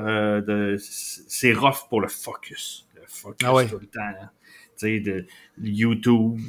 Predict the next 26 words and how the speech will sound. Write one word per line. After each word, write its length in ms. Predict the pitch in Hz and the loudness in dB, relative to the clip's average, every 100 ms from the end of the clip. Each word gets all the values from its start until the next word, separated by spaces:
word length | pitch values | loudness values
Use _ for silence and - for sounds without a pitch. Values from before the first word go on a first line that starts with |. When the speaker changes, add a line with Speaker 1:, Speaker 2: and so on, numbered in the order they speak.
| - | -4
Speaker 1:
euh, 320 | 101 101 104 | -2 -2 -4
Facebook, 500 | 107 113 104 110 117 | -2 0 2 2 0
c'est 160 | - - | -4 0
tellement 480 | 156 123 107 101 95 | 2 4 2 2 -2
proche, 360 | - 127 - - | -4 -6 -6 -6
là, 60 | |
tu 60 | 104 | -6
sais. 80 | - 123 104 98 - - - | -6 -6 -6 -8 -20 -20 -4
Le 60 | 107 | 0
nombre 140 | 120 | 2
de 100 | 113 | 2
fois 180 | - 143 | 2 0
que 100 | 117 | 0
je 60 | |
fais 80 | - | -2
comme, « 140 | 110 110 | -2 -2
Oh, 160 | 127 - | -4 -4
Mathieu 380 | 101 - 107 | -6 -4 -6
Cyr 240 | 104 - 120 | -6 -4 -4
a 40 | |
sorti 280 | 104 98 - | -4 -6 -2
un 100 | 110 | 2
nouveau, 580 | 107 104 104 110 110 107 | 2 2 2 4 4 4
euh, 280 | 101 98 98 | 4 0 0
un 60 | |
nouveau 300 | 101 101 104 | 0 2 2